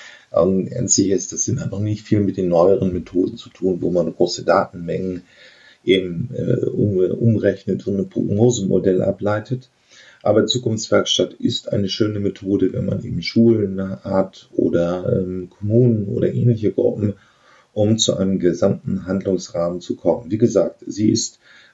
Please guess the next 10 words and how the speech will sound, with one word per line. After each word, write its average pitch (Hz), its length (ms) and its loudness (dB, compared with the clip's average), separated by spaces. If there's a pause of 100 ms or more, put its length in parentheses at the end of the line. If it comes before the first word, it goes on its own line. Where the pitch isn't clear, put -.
relativ 120 480 2
kommunikationsintensiv. 117 1500 0
Die - 80 -10
Menschen - 400 -2
kommen 95 400 -2
erstmal - 380 -6
ins - 240 -8
Gespräch. - 680 0 (680)
Ähm, 104 1040 2
also 87 300 -2